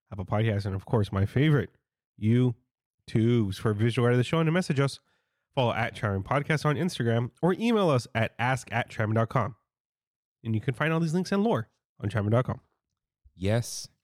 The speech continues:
Speaker 2: you can. So before we get into anything, I just want to say this to all of you out there. If you're struggling with things out there, you need some help, someone to talk to,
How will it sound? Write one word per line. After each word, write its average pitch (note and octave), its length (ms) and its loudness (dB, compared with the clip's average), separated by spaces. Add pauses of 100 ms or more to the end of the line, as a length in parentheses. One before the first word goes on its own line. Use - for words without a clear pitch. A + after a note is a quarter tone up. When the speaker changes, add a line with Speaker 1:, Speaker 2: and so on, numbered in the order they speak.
(260)
Speaker 2:
you F2 440 -4 (600)
can. C#2+ 380 -10 (1080)
So - 100 -8
before E3 220 0
we D#3+ 100 4
get A#2 180 2
into G2 160 -2
anything, F#2+ 400 0 (580)
I G#2 80 0
just G#2+ 200 -4
want G#2 300 -2
to F2+ 520 -2 (640)
say A2+ 220 0
this G#2 340 -2
to G2 180 -2
all F#2+ 120 0
of F#2 80 -4
you F#2 100 -2
out F2 160 -4
there. D2+ 280 -8 (1080)
If - 60 -20
you're B2 80 2
struggling C3+ 440 0
with B2 120 0
things A#2+ 220 0
out A#2 180 -2
there, A#2 380 2 (300)
you F2+ 100 -6
need F#2 120 -2
some F#2 120 -2
help, G2+ 380 0 (420)
someone G2 240 0
to F#2 60 2
talk F2+ 320 -2
to, F2+ 280 -2